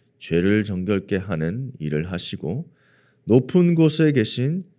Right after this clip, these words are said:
지극히 크신 의의 우편에 앉으시니라."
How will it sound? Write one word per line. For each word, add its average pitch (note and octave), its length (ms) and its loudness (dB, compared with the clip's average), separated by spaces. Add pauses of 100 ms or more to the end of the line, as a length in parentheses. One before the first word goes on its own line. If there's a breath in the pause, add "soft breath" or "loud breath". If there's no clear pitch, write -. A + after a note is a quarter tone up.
(140)
지극히 G#2+ 580 -6
크신 F#3+ 520 0 (340 soft breath)
의의 F2 300 2
우편에 G#2+ 680 -2 (100)
앉으시니라." D2 1200 -8